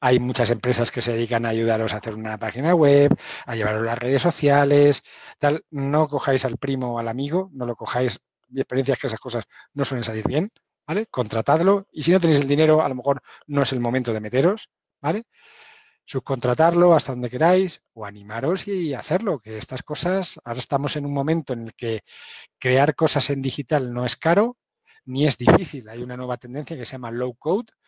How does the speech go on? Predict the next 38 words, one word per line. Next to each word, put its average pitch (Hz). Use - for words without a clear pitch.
que 120
es -
casi -
todas 135
las 135
cosas -
ya 127
no 131
hay 123
que 131
programarlas 123
como 117
era 120
hace 131
veinte 131
años, 202
sino 120
que 117
con 120
cajitas 135
las 113
vas 135
moviendo 135
y -
te 113
vas 110
creando 120
tu 120
propio 120
entorno 175
y 104
es-, -
y 110
está 135
muy 113
bien. 160
Y 147
termino 170